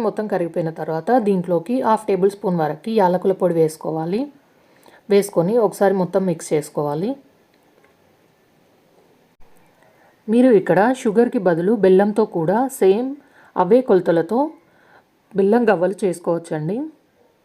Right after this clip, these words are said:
చూడండి, ఇలా తీగపాకం వచ్చేలాగా ఈ షుగర్ సిరప్‌ని తయారు చేసుకోవాలి. ఇందులో మనం ముందుగా వేయించి పెట్టుకున్న గవ్వల్ని వేసుకొని ఒకసారి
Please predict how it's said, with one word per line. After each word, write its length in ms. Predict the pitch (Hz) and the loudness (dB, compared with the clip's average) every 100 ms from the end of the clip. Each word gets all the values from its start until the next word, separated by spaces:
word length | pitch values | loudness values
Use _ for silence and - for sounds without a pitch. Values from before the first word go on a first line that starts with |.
| _ _ _ - _ _ | _ _ _ -20 _ _
చూడండి, 420 | 214 180 170 190 262 269 _ _ _ _ _ _ _ - 220 | 0 2 2 0 -2 -6 _ _ _ _ _ _ _ -2 2
ఇలా 200 | 202 220 320 - _ _ _ _ _ _ - | 4 4 -2 -12 _ _ _ _ _ _ -2
తీగపాకం 560 | 240 240 247 233 240 208 | 2 2 2 -2 -2 -4
వచ్చేలాగా 560 | 170 - 180 160 165 277 320 _ _ _ _ _ _ _ - | -4 -4 -2 -2 -4 -6 -8 _ _ _ _ _ _ _ -2
ఈ 40 | 247 240 | -2 0
షుగర్ 280 | 202 185 175 | 2 2 2
సిరప్‌ని 360 | 185 160 170 233 208 | 0 -2 -2 -6 0
తయారు 260 | 175 170 170 | 2 0 -2
చేసుకోవాలి. 580 | 160 - 160 160 175 277 294 _ - - _ _ - - | -8 -4 -4 -4 -4 -4 -8 _ -20 -20 _ _ -10 2
ఇందులో 260 | 190 170 202 254 | 2 4 2 2
మనం 160 | 190 214 | 2 0
ముందుగా 280 | 220 233 240 220 | 0 0 2 2
వేయించి 320 | 190 208 202 - | 2 2 -4 -4
పెట్టుకున్న 440 | 170 - 180 180 214 | -4 -4 -6 -4 0
గవ్వల్ని 360 | 190 175 196 208 170 | 0 2 -2 -2 -4
వేసుకొని 480 | 160 - 165 185 320 339 _ _ _ _ - | -4 -6 -6 -6 -8 -12 _ _ _ _ -8
ఒకసారి 300 | 180 208 196 | -2 0 2